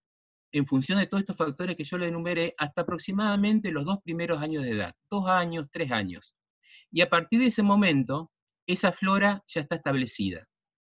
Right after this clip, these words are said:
Es decir, que ese edificio, con esos mil pisos, ya está ocupado de por vida. Y cada uno de esos pisos, que representaría una especie distinta, tiene millones de millones de millones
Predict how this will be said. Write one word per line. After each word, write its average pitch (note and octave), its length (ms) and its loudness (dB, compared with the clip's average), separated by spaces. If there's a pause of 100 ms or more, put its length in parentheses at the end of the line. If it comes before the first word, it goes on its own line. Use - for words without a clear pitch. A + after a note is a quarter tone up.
(160)
Es E3 120 2
decir, G3 360 2
que E3 80 -2
ese C#3+ 160 0
edificio, C#3+ 760 -2 (280)
con C#3 160 0
esos D#3 240 -2
mil G3 320 0
pisos, F#3 500 2 (120)
ya E3+ 160 -2
está E3+ 280 -2
ocupado D#3+ 800 2 (220)
de E3+ 240 0
por C#3+ 180 2
vida. F#2 300 0 (760)
Y F3+ 140 -4
cada D4 280 4
uno B3+ 180 6
de G3+ 60 4
esos F3 240 -2
pisos, D3 400 0 (120)
que B2+ 100 -4
representaría B2+ 640 -2
una F3+ 120 0
especie F3 340 -2
distinta, D#3 560 -4 (320)
tiene G3+ 560 6
millones G3 840 4 (140)
de F3 180 0
millones E3+ 640 2 (160)
de F3+ 220 2
millones G3 560 6